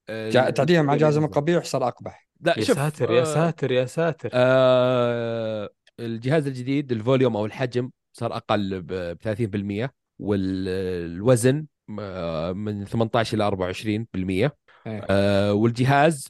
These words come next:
Speaker 1: في بيجيك
Speaker 2: صار أغلى.
Speaker 1: نوعين. آه، الجهاز بيجي نوعين، فيه اللي جهاز اللي
Speaker 2: إيه.
Speaker 1: بديسك، آه،
Speaker 2: إيه.
Speaker 1: و-، والديجيتال. ال-،
Speaker 2: نعم.
Speaker 1: آه، اللي بديسك بيكون بخمسمية دولار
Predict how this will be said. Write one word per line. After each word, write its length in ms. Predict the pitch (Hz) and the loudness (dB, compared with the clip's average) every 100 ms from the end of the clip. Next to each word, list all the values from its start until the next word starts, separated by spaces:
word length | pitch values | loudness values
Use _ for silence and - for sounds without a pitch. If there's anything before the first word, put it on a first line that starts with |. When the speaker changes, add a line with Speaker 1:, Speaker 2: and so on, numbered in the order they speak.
| _ | _
Speaker 1:
في 200 | - 117 | -4 -2
بيجيك 260 | 117 135 | 2 4
Speaker 2:
صار 100 | 143 | 4
أغلى. 140 | 196 170 | 4 6
Speaker 1:
نوعين. 180 | 117 - _ _ _ 156 - | 4 0 _ _ _ -8 -4
آه، 300 | 104 101 104 | -4 -2 -2
الجهاز 360 | 113 127 147 | 0 2 2
بيجي 280 | 131 131 135 | 0 0 0
نوعين، 340 | 113 95 90 78 | -2 -2 -6 -4
فيه 220 | 139 123 | -2 0
اللي 180 | 120 117 | 0 -4
جهاز 260 | 120 131 117 | -4 -4 -4
اللي 120 | 113 | -4
Speaker 2:
إيه. 60 | 117 | 2
Speaker 1:
بديسك، 280 | 143 - - - _ | 2 0 -12 -20 _
آه، 500 | 95 98 95 98 101 | -4 -2 0 -2 0
Speaker 2:
إيه. 40 | |
Speaker 1:
و-، 460 | 110 113 113 117 107 | 0 0 2 2 2
والديجيتال. 540 | 110 107 95 90 82 - _ _ 82 | -2 -4 -6 -8 -12 -14 _ _ -8
ال-، 380 | 110 101 98 | -6 -6 -8
Speaker 2:
نعم. 200 | 82 73 | -8 -10
Speaker 1:
آه، 440 | 58 64 65 62 65 | -14 -12 -12 -12 -10
اللي 220 | 107 110 | -8 -6
بديسك 600 | 104 107 160 - - - _ _ - | -2 4 4 2 -8 -20 _ _ -8
بيكون 280 | 113 143 120 | -2 0 0
بخمسمية 400 | 117 113 123 123 | -4 -4 0 0
دولار 480 | 107 104 107 170 | 2 2 2 0